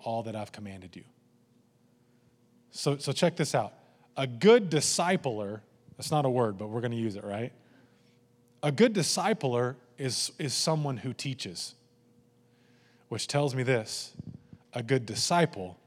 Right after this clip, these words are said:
is someone who learns. A disciple of Jesus,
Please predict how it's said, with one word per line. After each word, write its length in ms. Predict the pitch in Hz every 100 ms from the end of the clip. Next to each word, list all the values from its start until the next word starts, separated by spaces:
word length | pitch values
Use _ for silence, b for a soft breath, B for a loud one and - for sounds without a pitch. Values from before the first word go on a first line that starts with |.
| _ -
is 100 | 98
someone 380 | - 107 101
who 120 | 85 95
learns. 500 | 90 87 71 - - _ _ _ _ _ _ _ _ _ _ _ _ _ _ _ _ _ _ _ _ b b b b b -
A 80 |
disciple 540 | 117 107 - 143 143 127
of 100 | 110
Jesus, 640 | 107 113 104 101 - -